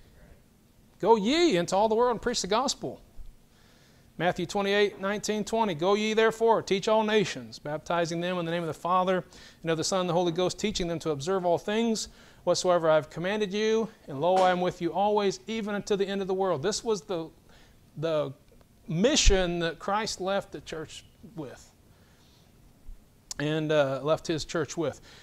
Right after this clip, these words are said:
And so you see that, you follow it through the book of Acts. We got some pretty good examples of how to do this, okay? Really, if we did it like Paul did it,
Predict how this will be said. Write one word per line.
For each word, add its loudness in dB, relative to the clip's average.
And -2
so 4
you 4
see 4
that, 6
you 0
follow 2
it -6
through 0
the 2
book -2
of -6
Acts. -2
We -2
got 0
some -4
pretty -4
good -2
examples -10
of -6
how 0
to -2
do -4
this, -12
okay? -8
Really, 0
if -4
we 0
did 6
it 4
like 2
Paul 4
did -2
it, -4